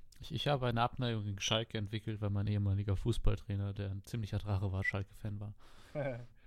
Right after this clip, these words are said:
Speaker 2: Ja, mein, mein Vater ist tatsächlich Schalke-Fan und meine kleine Schwester. Ähm, das wurde auch versucht, mir einzuimpfen, aber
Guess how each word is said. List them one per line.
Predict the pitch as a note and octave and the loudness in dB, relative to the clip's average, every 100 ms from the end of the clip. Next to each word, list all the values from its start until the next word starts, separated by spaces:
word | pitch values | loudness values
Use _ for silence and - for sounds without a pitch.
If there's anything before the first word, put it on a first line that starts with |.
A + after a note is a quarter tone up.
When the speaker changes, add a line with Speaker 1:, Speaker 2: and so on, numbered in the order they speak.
| - - - | -18 -16 6
Speaker 2:
Ja, | C3+ | 8
mein, | D3 C#3+ D3 | 8 4 0
mein | D3 D#3 | 0 0
Vater | - D#3 C#3+ | 2 2 2
ist | A2+ | 0
tatsächlich | B2+ - A2+ A2+ | -6 -10 -12 -12
Schalke-Fan | - A2 G#2+ A2 A#2 B2 D3 | -10 -10 -10 -12 -10 -12 -12
und | B2+ A#2 | -14 -12
meine | A#2+ A#2 | -10 -10
kleine | A#2+ A#2 | -10 -8
Schwester. | A2+ - A2 C#3 - - - _ - - - - A#2+ | -8 -8 -8 -10 -14 -20 -20 _ -20 -20 -20 -20 -14
Ähm, | A#2 A#2 A#2 A#2 B2 C3 | -12 -12 -12 -14 -18 -10
das | B2 B2+ | -8 0
wurde | D3 D3+ | 6 6
auch | C#3 | 6
versucht, | - C3 C3+ C3 | -2 -10 -10 -6
mir | C#3 C3+ | -4 -6
einzuimpfen, | C3 C#3+ C3+ C3 C3 | -8 -10 -12 -14 -14
aber | A#2+ A#2+ A#2 | -12 -12 -12